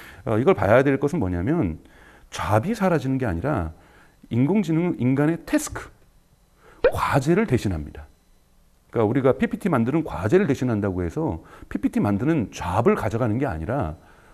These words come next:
피피티만 만드는 사람은 없거든요. 그러니까 이 태스크를 가져가 주는 거예요.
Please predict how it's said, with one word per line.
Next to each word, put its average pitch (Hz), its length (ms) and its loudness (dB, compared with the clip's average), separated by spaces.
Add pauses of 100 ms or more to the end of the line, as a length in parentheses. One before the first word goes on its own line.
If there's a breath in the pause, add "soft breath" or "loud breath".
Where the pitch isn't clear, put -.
(140)
피피티만 208 880 2
만드는 151 320 2
사람은 151 260 2
없거든요. 80 640 -4 (500 soft breath)
그러니까 139 300 0 (240 loud breath)
이 233 100 -2
태스크를 - 480 -4
가져가 120 360 -6
주는 98 240 -6
거예요. 78 360 -6